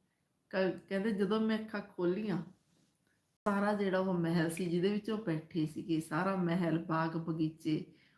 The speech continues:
ਉਹ ਸਭ ਕੁਛ, ਕਹਿੰਦੇ, ਗਾਇਬ ਹੋ ਚੁੱਕਿਆ ਸੀਗਾ ਤੇ ਅਸੀਂ ਹੁਣ ਪਹਾੜ ਦੇ ਉੱਤੇ ਬੈਠੇ ਸੀਗੇ,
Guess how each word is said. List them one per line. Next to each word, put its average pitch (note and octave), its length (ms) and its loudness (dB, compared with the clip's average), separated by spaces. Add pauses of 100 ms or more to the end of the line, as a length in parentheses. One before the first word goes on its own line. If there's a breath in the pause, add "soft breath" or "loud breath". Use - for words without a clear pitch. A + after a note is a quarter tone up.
(140 soft breath)
ਉਹ G#3 40 -6
ਸਭ F#3+ 260 0
ਕੁਛ, G#3 260 -6
ਕਹਿੰਦੇ, F3 380 -4 (140)
ਗਾਇਬ D#3+ 200 -2 (140)
ਹੋ - 60 -12
ਚੁੱਕਿਆ - 380 -14
ਸੀਗਾ E3+ 300 -16 (1040)
ਤੇ F3+ 120 0
ਅਸੀਂ F#3+ 240 0
ਹੁਣ F#3 300 2 (1000)
ਪਹਾੜ G#3+ 480 2
ਦੇ F#3+ 260 -2
ਉੱਤੇ - 260 -6
ਬੈਠੇ D3 400 -4
ਸੀਗੇ, - 400 -12